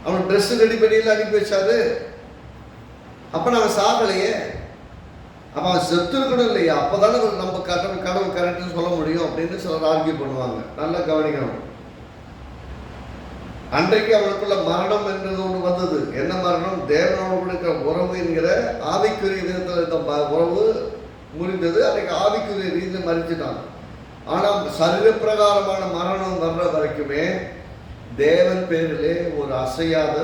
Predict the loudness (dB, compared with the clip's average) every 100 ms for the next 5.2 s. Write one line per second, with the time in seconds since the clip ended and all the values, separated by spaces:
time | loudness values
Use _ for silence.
0 | 0 -2 -4 -2 -2 -2 -4 -4 -2 -2
1 | 0 0 -2 -2 -4 -4 -8 -12 -16 -12
2 | -4 -2 0 0 0 0 -2 -2 0 -2
3 | -4 -2 0 0 0 -2 -4 -8 -14 -18
4 | -6 4 6 8 6 4 2 2 2 2
5 | -2